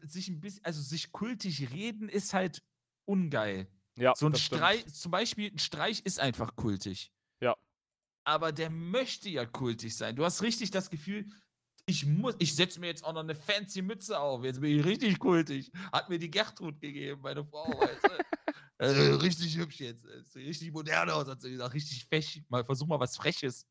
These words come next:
Speaker 1: Steffen.
Speaker 2: Ja.
Speaker 1: Also es ist,
Speaker 2: Ich,
Speaker 1: boah,
Speaker 2: ich verstehe,
Speaker 1: anstrengend.
Speaker 2: was du meinst, aber trotzdem, äh, war das der beste Trainer, äh, der bestmögliche Trainer für Köln, glaub ich, den sie hätten holen können.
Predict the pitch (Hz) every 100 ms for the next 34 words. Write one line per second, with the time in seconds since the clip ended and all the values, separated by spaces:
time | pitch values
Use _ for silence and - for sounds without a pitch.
0 | _ _ 120 117 120 127 123 123 120 -
1 | _ _ _ _ 131 135 135 - 151 160
2 | - - 160 147 139 135 - - - 151
3 | 127 151 123 165 165 - 147 156 147 151
4 | 135 135 127 123 123 131 139 - 143 139
5 | 131 127 123 123 _ _ - - 120 110
6 | 120 117 120 110 - 117 - 131 - 131
7 | - 131 131 127 127 - _ _ - 117
8 | 117 113 - _ 120 110 127 127 123 120
9 | 104 - 117 117 - 110 113 113 110 -
10 | 110 107 - 113 107 104 107 104 104 107
11 | 107